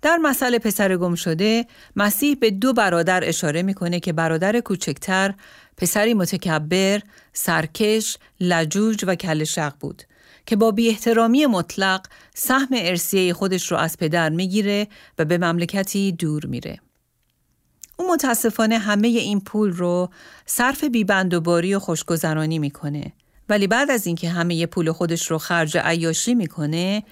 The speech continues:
احساس نیازمندی در او به وجود میاد و او رو آزار می‌ده. معمولاً حس نیازمندی و مسکنته که ما رو به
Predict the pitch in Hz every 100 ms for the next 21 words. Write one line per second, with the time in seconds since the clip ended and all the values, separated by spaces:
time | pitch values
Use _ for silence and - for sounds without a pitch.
0 | - - _ 185 180 - 285 294 262 196
1 | 175 170 170 160 156 147 143 160 185 175
2 | 160 156 151 202 214 208 202 208 - -
3 | _ - - 180 185 190 - 147 147 151
4 | 139 - - - 175 _ _ _ _ _
5 | _ _ _ _ - _ _ _ - 339
6 | 339 294 269 226 240 - 208 196 185 185
7 | 170 170 170 185 165 160 165 - 170 196
8 | 220 165 - 151 151 151 151 151 147